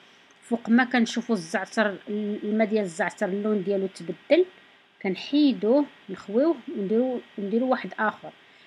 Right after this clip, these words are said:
علاش كيتبدل؟ لان الزبده كتطلق داك ال-، السوائل اللي كانت فيها، بحال كيكون باقي مازال فيها شويه د اللبن، ولا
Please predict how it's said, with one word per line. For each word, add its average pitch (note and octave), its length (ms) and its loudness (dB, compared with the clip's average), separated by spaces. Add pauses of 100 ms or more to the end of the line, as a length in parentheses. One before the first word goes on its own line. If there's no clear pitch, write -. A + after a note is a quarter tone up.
(140)
علاش A3+ 220 -2
كيتبدل؟ A#3+ 640 -2
لان A3+ 200 2
الزبده G3 480 -2
كتطلق A#3+ 460 -4
داك A#3 200 -4
ال-، A3 160 0
السوائل G#3 640 0
اللي G3+ 300 -4
كانت F#3+ 280 -4
فيها، F#3 260 -6
بحال F3+ 540 -4 (520)
كيكون E4 320 4
باقي B3+ 240 2
مازال A#3+ 240 6
فيها A3+ 160 0
شويه G3 220 -6
د F#3 100 -4
اللبن، F#3+ 280 0
ولا B3 400 0